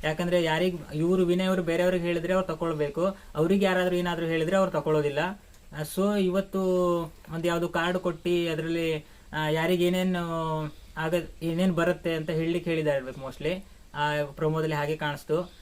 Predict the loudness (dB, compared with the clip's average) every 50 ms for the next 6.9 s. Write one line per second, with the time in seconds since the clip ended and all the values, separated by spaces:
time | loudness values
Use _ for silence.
0 | -20 -20 -16 -10 -6 -4 -2 -2 -2 0 0 2 2 2 2 2 2 0 -2 -2
1 | 0 2 2 2 0 0 -2 -2 -2 0 0 0 -2 -2 -4 -4 -4 -2 -2 -2
2 | 0 0 0 -2 -2 -2 -2 -2 0 0 0 0 0 0 0 0 0 -2 -2 -6
3 | -12 -20 -18 -12 -8 -6 -4 -2 -2 -2 -2 -2 -2 -2 -2 -4 -2 -2 -2 0
4 | 0 0 -2 -2 -2 -4 -2 -2 -2 -2 -4 -6 -8 -8 -8 -8 -10 -10 -10 -8
5 | -8 -8 -6 -6 -4 -4 -2 -2 -4 -4 -4 -2 0 4 4 6 6 6 4 4
6 | 4 4 4 2 2 0 0 0 -2 -2 -4 -4 -4 -2 -4 -4 -8